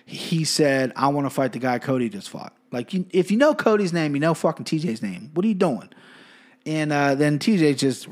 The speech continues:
so bad at trash talking. You know, he's such a tough fighter.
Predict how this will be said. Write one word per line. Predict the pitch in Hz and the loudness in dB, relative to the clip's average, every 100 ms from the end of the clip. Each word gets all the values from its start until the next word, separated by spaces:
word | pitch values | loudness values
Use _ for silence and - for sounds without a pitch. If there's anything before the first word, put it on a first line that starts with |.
| - | -10
so | - - 240 196 | -4 -2 0 0
bad | 165 127 113 | -2 -4 -8
at | 107 | -8
trash | 123 104 | -8 -8
talking. | - 104 95 104 101 107 | -8 -10 -8 -10 -10 -10
You | - 131 | -6 -4
know, | 110 | -2
he's | 113 | -4
such | - 226 202 - | -4 -2 -2 -4
a | 127 | -8
tough | - - 160 131 | -8 -2 -2 0
fighter. | - 131 131 127 120 | -2 0 0 -2 -4